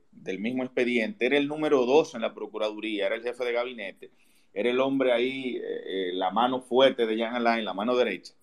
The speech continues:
No es posible en una sana administración de justicia, en un sano criterio del Ministerio Público, que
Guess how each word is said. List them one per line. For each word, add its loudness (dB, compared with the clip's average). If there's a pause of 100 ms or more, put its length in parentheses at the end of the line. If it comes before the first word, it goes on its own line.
(760)
No 2
es 4
posible -2 (100)
en 0
una 2
sana 2
administración -4
de -2
justicia, -2
en -4
un -2
sano 2 (280)
criterio 6
del 2
Ministerio -2
Público, -6
que 0